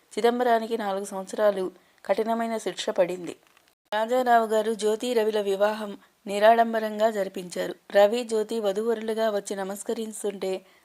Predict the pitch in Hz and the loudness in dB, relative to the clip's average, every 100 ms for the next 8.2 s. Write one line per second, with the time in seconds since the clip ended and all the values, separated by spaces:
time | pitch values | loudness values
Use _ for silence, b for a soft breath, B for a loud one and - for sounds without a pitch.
0 | b 208 214 208 202 196 214 240 220 202 | b 0 2 0 2 2 0 -2 -4 -6
1 | 214 214 208 190 190 190 b b _ 196 | -6 -6 -4 -4 -4 -8 b b _ -4
2 | 202 220 226 233 226 220 208 196 208 214 | 0 0 0 -2 2 2 2 -2 0 -2
3 | 208 196 - 196 190 b b _ 202 202 | -2 -4 -6 -6 -6 b b _ 4 4
4 | 202 190 185 202 254 226 220 214 202 190 | 2 -4 -4 -4 -2 -2 -4 -6 -6 -2
5 | 185 190 - b b 220 226 - 214 226 | -2 -2 -10 b b -4 -4 -4 -6 -4
6 | 240 240 233 240 226 208 202 196 196 220 | -2 -2 -2 -2 2 0 0 -2 -2 -8
7 | 233 208 196 185 180 196 - - 196 214 | -6 -2 0 0 -2 -8 -12 -12 -10 -6
8 | 180 185 | -6 -6